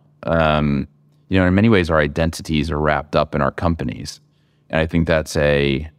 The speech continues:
really challenging thing that people have to watch out for. Um, and one of the things is m-, now a, an entrepreneur in my forties looks at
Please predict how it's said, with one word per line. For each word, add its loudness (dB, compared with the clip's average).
really 2
challenging 0
thing 2
that 0
people -2
have -4
to -4
watch -4
out 0
for. -2
Um, 0
and 0
one 4
of 0
the -10
things 0
is -2
m-, -2
now 4
a, 2
an 2
entrepreneur 0
in 0
my 0
forties 0
looks -2
at -2